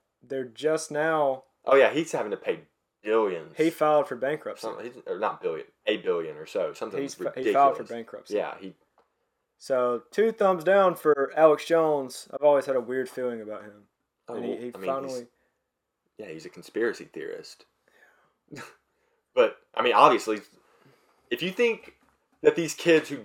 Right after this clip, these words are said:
Speaker 2: died in a school shooting are crisis actors
Speaker 1: You should just be expecting to get a, uh,
Speaker 2: The, yeah.
Speaker 1: huge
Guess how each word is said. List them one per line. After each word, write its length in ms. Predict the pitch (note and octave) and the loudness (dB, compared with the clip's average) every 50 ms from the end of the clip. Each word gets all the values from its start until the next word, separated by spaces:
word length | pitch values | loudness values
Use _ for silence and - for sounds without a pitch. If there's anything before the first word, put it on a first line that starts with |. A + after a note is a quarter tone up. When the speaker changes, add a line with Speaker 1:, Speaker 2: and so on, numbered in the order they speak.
| F#2 | 4
Speaker 2:
died 560 | - B2+ B2+ B2+ A#2 G2+ F#2 E2+ F2 E2+ - - - _ _ | 8 10 10 10 10 8 4 2 -2 -4 -8 -14 -18 _ _
in 80 | A#2 A#2 | -2 0
a 100 | A2+ A2 | 0 0
school 320 | A2 - - D#3 C#3+ C#3+ | -2 0 0 2 4 4
shooting 580 | C#3 - - C#3+ C#3 B2+ A2 G2+ G2 F#2 F#2 F#2 - | 2 0 -2 -2 -2 0 -2 -2 -4 -6 -10 -6 -2
are 100 | G#2 G#2+ | 0 0
crisis 580 | G#2 - - - C3+ C#3 D#3+ D3+ - C3+ G#2 - | 0 0 4 6 8 8 8 6 4 0 -2 0
actors 640 | G#2 G2+ G2 F#2 - - - F2+ E2 E2+ E2+ - - - _ _ _ _ _ _ _ _ _ _ _ _ _ _ _ _ _ _ _ _ _ _ _ _ _ _ _ _ _ _ _ _ _ _ _ _ _ _ _ _ _ _ _ _ _ _ _ _ _ _ _ _ _ _ | 2 2 2 2 0 -4 -6 -6 -6 -8 -10 -12 -16 -20 _ _ _ _ _ _ _ _ _ _ _ _ _ _ _ _ _ _ _ _ _ _ _ _ _ _ _ _ _ _ _ _ _ _ _ _ _ _ _ _ _ _ _ _ _ _ _ _ _ _ _ _ _ _
Speaker 1:
You 100 | C#3 C#3+ | -16 -14
should 180 | - - D#3+ | -10 -10 -6
just 260 | D3 D3 C#3 - - - | -6 -6 -8 -8 -8 -6
be 80 | C3+ | -6
expecting 560 | C3 B2 A#2+ - - - C3+ B2 A#2 - B2 A#2 | -6 -6 -6 -10 -10 -6 -6 -6 -6 -8 -12 -16
to 40 | A2+ | -14
get 280 | A2 A#2 A2+ A2 G#2 - _ _ _ _ _ _ | -10 -8 -8 -8 -8 -12 _ _ _ _ _ _
a, 240 | B2 A#2+ A2+ A2+ G#2+ G2 | -8 -8 -6 -6 -8 -8
uh, 340 | G#2 G#2+ G#2 G#2 G#2 G#2 G2+ G2+ | -8 -8 -8 -8 -8 -10 -8 -8
Speaker 2:
The, 140 | A#2 - - _ _ _ | -10 -10 -10 _ _ _
yeah. 240 | - G2 E2 - - | -14 -14 -12 -12 -14
Speaker 1:
huge 760 | - - - B2+ A#2 A2+ A2 G#2+ G2+ - - - - - - | -16 -16 -14 -12 -12 -12 -12 -14 -16 -16 -18 -18 -18 -20 -20